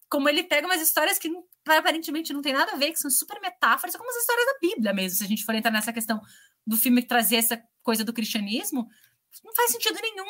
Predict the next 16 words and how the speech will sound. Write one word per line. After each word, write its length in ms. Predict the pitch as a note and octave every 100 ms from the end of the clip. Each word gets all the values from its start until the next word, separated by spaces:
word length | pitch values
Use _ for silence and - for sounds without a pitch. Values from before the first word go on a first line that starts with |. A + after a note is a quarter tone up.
| G#4
mas 180 | G4
diz 180 | D#4 F4
um 220 | E4+ E4+
milhão 240 | F4+ E4+ E4
de 100 | F4
coisas 340 | D4 C#4 C4+
pra 120 | D4
quem 240 | C#4 C4+ C#4 - _ _ _
tá 100 | C4
interessado, 520 | A#3+ C4 - - E3+
né? 180 | F#3 B3
Quem 300 | - A#3+ B3 - - -
estuda, 460 | - - A#3+ B3 B3
quem 120 | B3+
quer 120 | B3+
saber. 320 | - C4 F#3